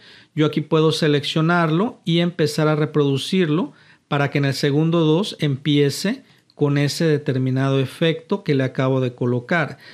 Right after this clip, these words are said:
Si yo no quiero colocarle ningún efecto de entrada a ese texto, entonces lo que puedo hacer es dar un clic nuevamente a este cuadrito y de este lado colocarle no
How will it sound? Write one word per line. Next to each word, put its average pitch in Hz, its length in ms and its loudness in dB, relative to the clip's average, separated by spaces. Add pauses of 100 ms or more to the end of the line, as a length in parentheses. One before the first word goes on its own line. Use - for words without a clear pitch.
Si - 160 -2
yo 190 120 2
no 240 100 2
quiero 208 320 0
colocarle 160 640 2
ningún 147 320 2
efecto 151 540 -2
de 139 80 -2
entrada 131 840 0
a 143 180 -2
ese 139 280 0
texto, 151 760 -2 (440)
entonces 151 500 0
lo 156 140 0
que 151 100 -2
puedo 147 300 2
hacer 147 240 0
es 147 140 2
dar 143 140 2
un 143 120 0
clic 139 260 -2
nuevamente 139 560 0
a 135 100 2
este 131 280 -2
cuadrito 190 680 0 (260)
y 147 80 -2
de 147 80 4
este 147 220 -2
lado 156 340 2
colocarle 147 840 -2
no 147 560 0